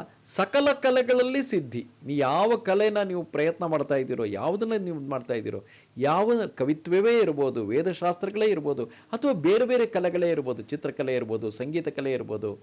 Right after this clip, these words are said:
ನೃತ್ಯ ಕಲೆ ಇರ್ಬೋದು, ಅಥವಾ ಬೇರೆ ಬೇರೆ ಕಲೆಗಳಲ್ಲಿ ಅರವತ್ನಾಲ್ಕು ಕಲೆಗಳಿದೆ ಅಂತ ಹೇಳ್ತಾರೆ. ಆ ಯಾವ ಕಲೆಯನ್ನ ನೀವು ಪ್ರ-, ಪ್ರಯತ್ನ ಮಾಡ್ತಾ ಇದ್ದೀರೋ, ಪರಿಶ್ರಮ ಪಡ್ತಾ ಇದ್ದೀರೋ, ಈ ಶ್ಲೋಕವನ್ನ ಜೊತೆ ಜೊತೆನಲ್ಲೇ ಇಲ್ಲಿ ಹೇಳಿರ್ತಕ್ಕಂಥ ರೀತಿಯಲ್ಲಿ,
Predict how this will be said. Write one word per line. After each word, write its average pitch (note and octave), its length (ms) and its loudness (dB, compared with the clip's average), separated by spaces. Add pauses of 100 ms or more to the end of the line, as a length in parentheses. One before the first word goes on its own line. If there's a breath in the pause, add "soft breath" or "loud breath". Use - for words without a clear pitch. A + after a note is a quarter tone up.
(500 soft breath)
ನೃತ್ಯ F3 320 -2
ಕಲೆ D3 240 2
ಇರ್ಬೋದು, A2 360 -2
ಅಥವಾ F3 140 -6
ಬೇರೆ G3 260 2
ಬೇರೆ A3 180 0
ಕಲೆಗಳಲ್ಲಿ D3 600 -2 (320)
ಅರವತ್ನಾಲ್ಕು A3 680 0
ಕಲೆಗಳಿದೆ E3+ 460 0
ಅಂತ C#3+ 140 -4
ಹೇಳ್ತಾರೆ. - 640 -8 (400 loud breath)
ಆ B2+ 60 -4
ಯಾವ F#3+ 400 2
ಕಲೆಯನ್ನ G#3+ 500 0
ನೀವು F#3+ 180 -4
ಪ್ರ-, C#3 220 -2
ಪ್ರಯತ್ನ D3 520 -4
ಮಾಡ್ತಾ D3 320 -2
ಇದ್ದೀರೋ, B2+ 200 0
ಪರಿಶ್ರಮ E3+ 520 -4
ಪಡ್ತಾ B2 320 -4
ಇದ್ದೀರೋ, G2 340 -4 (320 soft breath)
ಈ F#3+ 120 -2
ಶ್ಲೋಕವನ್ನ F#3 640 -2
ಜೊತೆ C3 340 -4
ಜೊತೆನಲ್ಲೇ C#3+ 480 -4
ಇಲ್ಲಿ D3 300 -6
ಹೇಳಿರ್ತಕ್ಕಂಥ E3+ 680 -4
ರೀತಿಯಲ್ಲಿ, C#3+ 580 -4